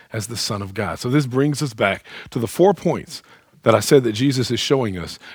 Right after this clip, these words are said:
in what it means to really be free, to really truly follow him. The first step is we must believe in him. The whole passage starts with, "As he was saying these things,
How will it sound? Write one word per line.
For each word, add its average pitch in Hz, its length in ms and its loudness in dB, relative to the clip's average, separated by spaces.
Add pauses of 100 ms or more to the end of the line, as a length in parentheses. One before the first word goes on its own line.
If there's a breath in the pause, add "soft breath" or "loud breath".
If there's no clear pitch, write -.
in 110 100 0
what 120 140 6
it 131 80 2
means 101 400 -2 (160 soft breath)
to - 140 -2
really 175 420 2
be 127 140 2
free, - 400 -12 (480)
to 156 120 2
really 185 440 -4
truly 123 480 0 (100)
follow 95 400 0
him. - 200 -18 (480 loud breath)
The 139 60 -2
first 190 320 6
step 165 280 2
is 143 200 -2
we 113 160 0
must 123 560 0 (320 soft breath)
believe 120 840 0 (260)
in 101 140 0
him. - 240 -12 (920)
The 101 100 0
whole 131 100 8
passage 139 500 2
starts - 380 2
with, 98 180 0 (280 loud breath)
"As 76 160 -4
he 87 60 0
was 143 120 4
saying 190 240 8
these 185 180 4
things, 170 380 -2